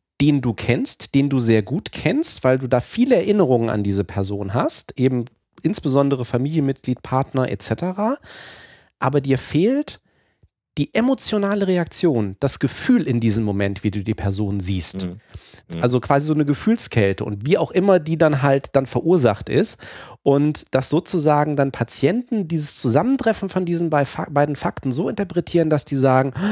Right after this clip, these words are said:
Speaker 1: „Der sieht so aus und der ruft ganz viele Erinnerungen wach, aber ich hab so nicht dieses Vertrautheitsgefühl mit dieser Person, das muss ein Doppelgänger sein.“ Ne, dass das so ein wesentliches Element ist, was da, was da wirkt.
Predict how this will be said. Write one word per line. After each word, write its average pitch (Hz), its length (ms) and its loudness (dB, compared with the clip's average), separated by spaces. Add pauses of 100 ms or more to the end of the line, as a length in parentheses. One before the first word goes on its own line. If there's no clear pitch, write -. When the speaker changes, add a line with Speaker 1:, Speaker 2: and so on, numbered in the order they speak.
(400)
Speaker 1:
„Der 123 140 4
sieht 202 180 -2
so - 160 0
aus 240 360 2
und 180 80 -2
der 160 120 4
ruft 156 220 -8
ganz 233 200 0
viele 196 220 0
Erinnerungen 190 380 0
wach, 185 160 0
aber 156 160 0
ich - 160 -4
hab - 180 -12
so 175 160 -2
nicht 170 220 -4
dieses 160 220 -2
Vertrautheitsgefühl - 1000 -2
mit 135 100 -4
dieser 143 140 2
Person, 165 400 0 (200)
das 135 140 2
muss 170 180 2
ein 185 60 0
Doppelgänger 98 480 2
sein.“ - 300 -6 (640)
Ne, 139 120 2
dass 147 140 2
das - 200 0
so 160 160 0
ein 175 260 2
wesentliches 156 500 2
Element 135 480 0
ist, - 220 0
was 131 180 0
da, 117 320 2
was 117 200 -2
da 104 180 0
wirkt. 98 260 -6